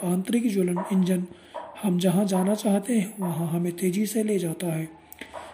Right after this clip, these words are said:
किंतु यह प्राणवायु पौधशाला पर दुष्प्रभाव तथा तेल पर निर्भरता के संकट का भी कारण बन जाता है। परमाणु के उपयोग से हमें सस्ती ऊर्जा तो मिलती है, किंतु यह हमें जनसंहार के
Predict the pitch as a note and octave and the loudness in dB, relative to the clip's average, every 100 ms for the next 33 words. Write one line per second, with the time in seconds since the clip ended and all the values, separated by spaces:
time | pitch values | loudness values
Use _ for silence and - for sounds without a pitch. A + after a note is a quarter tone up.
0 | - - G#3 G3+ B3+ A3 G3+ F#3+ F3+ F3 | -18 0 2 6 6 6 4 2 2 2
1 | E3+ E3+ F3 F3+ - - - - F#3+ F#3+ | 2 2 0 -2 -10 -16 -20 -6 2 4
2 | F#3+ - G#3+ G#3 A3 - - F#3 - - | 4 6 6 6 0 -4 -6 -4 -6 -14
3 | - - _ G#3 A#3 - - - - _ | -20 -20 _ 4 4 4 0 -8 -20 _
4 | _ - F3 D#3 E3 E3+ - - G3 F3+ | _ 0 2 2 0 -4 -10 -10 -4 -4
5 | E3+ - - - - - - - - - | -6 -12 -20 -20 -18 -14 -12 -14 -20 -6
6 | - A#3+ B3+ B3+ G#3+ G3 E3+ F3 F3+ E3+ | 4 6 6 6 4 4 2 2 0 0
7 | F3+ F#3+ F#3+ A#3 A3+ F#3+ F3 F3 F3 F3+ | 0 0 0 -2 0 2 2 2 0 0
8 | G#3+ F#3 E3 F3 F#3 F#3 G#3 A#3 B3+ G#3 | 0 -2 -2 -2 -2 2 2 4 4 4
9 | F#3 F#3+ - - - - G#3+ A3+ A#3+ B3+ | 2 0 -10 -20 -20 -8 -2 4 6 6
10 | - G#3+ F3 F3 G3 F3 C4 A#3 G3+ F3+ | 4 4 4 2 0 0 2 2 2 0
11 | F#3 F3+ E3+ E3 G#3 G#3 G#3 F3+ E3+ F3+ | 0 0 0 0 2 2 2 -4 0 2
12 | F3+ F3 G3 A#3 G#3 F#3+ E3+ G3 F3 F3 | 2 2 2 2 0 -2 -4 -4 -2 -2
13 | F3 F#3 F3+ | 0 2 2